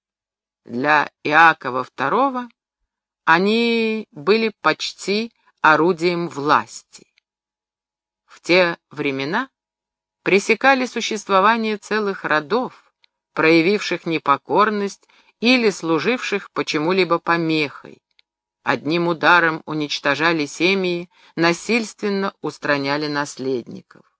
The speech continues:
Иногда обманным образом лишали законных прав одну ветвь в пользу другой. Компрочекосы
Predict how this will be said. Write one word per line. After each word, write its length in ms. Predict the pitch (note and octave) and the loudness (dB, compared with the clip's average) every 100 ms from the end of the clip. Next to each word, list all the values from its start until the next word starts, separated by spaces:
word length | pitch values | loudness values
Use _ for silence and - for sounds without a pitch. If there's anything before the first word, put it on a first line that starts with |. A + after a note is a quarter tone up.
| _ _ _ _ _ | _ _ _ _ _
Иногда 640 | - E3+ F3 D#3 F#3+ G3+ G#3 - - | 0 2 2 4 4 4 2 -8 0
обманным 720 | F3 F3 G3 G#3+ A3+ A3 A3 | 2 4 6 6 6 2 -2
образом 560 | - G3+ G3+ G3+ F3+ F#3+ | 2 4 4 2 2 -2
лишали 480 | F3+ F3 F#3+ G#3 G3 | -2 0 2 2 2
законных 680 | D#3+ E3 - G3+ G3 E3 - | 0 0 2 0 0 -4 -6
прав 480 | D3 D3+ F#3 - _ | 4 4 4 -2 _
одну 480 | - D3+ C3+ D3 D3+ | 2 2 0 -4 -4
ветвь 580 | C#3 E3 A3+ - - _ _ | 0 0 0 -6 -20 _ _
в 160 | - _ | -20 _
пользу 420 | D3 D#3 E3 E3 | -2 0 -2 -6
другой. 580 | D3+ D#3 C#3 C3 A#2 - _ _ _ _ _ _ _ _ | -6 -6 -6 -8 -8 -14 _ _ _ _ _ _ _ _
Компрочекосы 1120 | D3 D3 D#3+ D#3 - - C4 C#4 - - | -2 0 -2 -2 -4 -2 -2 -4 -6 -20